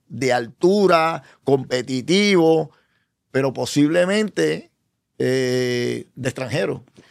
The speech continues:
Y por ahí hubo un video que se fue viral, brutal, de Bad Bunny, que decía, y una de las partes que, que cuando lo vi, que todo el mundo vio el video, pero sí me llamó la atención, "Tenemos un quesito sin queso". <laughs>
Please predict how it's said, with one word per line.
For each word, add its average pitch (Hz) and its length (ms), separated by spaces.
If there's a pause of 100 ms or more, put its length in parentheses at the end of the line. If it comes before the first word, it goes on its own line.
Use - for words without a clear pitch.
(840)
Y 131 460
por 131 180
ahí 135 100
hubo 175 140
un 196 80
video 202 380
que 190 100
se 151 120
fue 170 160
viral, 185 360
brutal, 185 340
de 190 140
Bad 165 160
Bunny, 185 480 (320)
que 143 120
decía, 175 520
y 156 100
una 170 140
de 180 60
las 180 120
partes 196 360
que, 170 440
que 156 120
cuando 156 260
lo 147 140
vi, 220 240 (600)
que 135 260
todo 139 120
el 139 60
mundo 160 180
vio 170 80
el 175 80
video, 190 320
pero 156 160
sí 156 80
me 185 100
llamó 208 160
la 208 60
atención, 160 500 (760)
"Tenemos 147 340
un 196 80
quesito 190 480
sin 135 160
queso". 123 420 (220)
<laughs> - 320